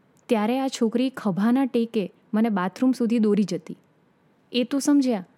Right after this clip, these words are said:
પણ મને કામવાળીના ધોયેલા કપડાં ના ગમતા, એટલે મારા તમામ કપડાં પણ એણે અને કૃતિકાએ વારાફરથી ધોયેલા. આવી ત્યારે બિનિતા બહુ ભીરુ અને શાંત હતી. પણ અમારી ટોળકીમાં ભળ્યા પછી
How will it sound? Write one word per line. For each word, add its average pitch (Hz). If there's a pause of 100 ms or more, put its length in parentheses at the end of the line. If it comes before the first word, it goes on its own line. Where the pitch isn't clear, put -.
(260)
પણ 277
મને 262
કામવાળીના 240
ધોયેલા 214
કપડાં 240
ના 269
ગમતા, 208
એટલે 233
મારા 220
તમામ 220
કપડાં 240
પણ 254 (120)
એણે 202
અને 226
કૃતિકાએ 233
વારાફરથી 208
ધોયેલા. 180 (1160)
આવી 208 (200)
ત્યારે 220
બિનિતા 220
બહુ 208
ભીરુ 208
અને 226
શાંત 196
હતી. - (960)
પણ 277
અમારી 214
ટોળકીમાં 240
ભળ્યા 226
પછી 226